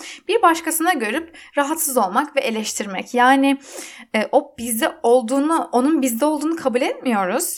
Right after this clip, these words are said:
ama o kadar rahatsız oluyoruz ki çözümü hep başkalarını eleştirmekte buluyoruz.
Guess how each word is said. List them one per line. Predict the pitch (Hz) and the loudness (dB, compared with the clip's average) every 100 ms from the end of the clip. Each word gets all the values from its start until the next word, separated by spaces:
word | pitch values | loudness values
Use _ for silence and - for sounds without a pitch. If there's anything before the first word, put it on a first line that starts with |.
| - | -4
ama | 240 285 339 | 0 0 0
o | 262 | 0
kadar | 294 381 370 | 4 4 4
rahatsız | 285 294 - 302 | 0 -2 -4 -2
oluyoruz | 226 240 311 392 - | 0 2 2 2 -2
ki | - 190 311 - - - | -4 -4 -6 -10 -18 -2
çözümü | 330 302 339 | 0 2 0
hep | 427 453 - | -2 0 2
başkalarını | 269 - 277 269 311 | 2 0 2 2 2
eleştirmekte | 285 220 - 226 220 226 240 | 0 -2 0 0 0 0 -2
buluyoruz. | 190 165 120 214 - | -2 -2 -2 -4 -6